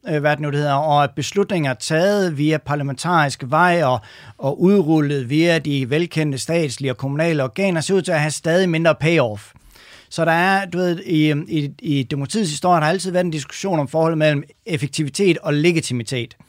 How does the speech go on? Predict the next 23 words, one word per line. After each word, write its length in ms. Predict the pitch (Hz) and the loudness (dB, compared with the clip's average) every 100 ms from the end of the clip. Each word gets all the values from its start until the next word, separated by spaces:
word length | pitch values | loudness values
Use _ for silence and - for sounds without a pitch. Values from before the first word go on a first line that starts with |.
| - - - - _ | -20 -20 -20 -20 _
Øh, 140 | 156 160 | -4 0
og 140 | 165 | 2
der 60 | 160 | 2
har 160 | 156 160 | 2 0
været, 280 | 160 190 | 2 2
altid 280 | 190 190 185 | 2 0 -2
været 200 | 160 175 | 0 0
nogen, 240 | 165 165 160 | 0 0 0
der 60 | |
troede, 440 | 147 - 151 180 175 | -2 -4 -2 0 0
at 100 | 143 | -4
jo 60 | |
mere 280 | 147 180 190 | -2 0 0
legitimt, 800 | 139 135 139 - 233 165 135 - - _ _ _ _ | 0 -2 -6 0 2 2 -2 -10 -14 _ _ _ _
øh, 100 | 165 | -2
et 240 | 156 175 151 | 0 0 -2
demokrati 340 | 147 135 180 | -2 -2 2
var, 100 | 156 | 2
det 40 | 156 | 0
vil 80 | |
sige, 120 | 139 160 | 0 0
altså, 140 | 135 | 0
hvor 340 | 120 143 120 | 2 2 2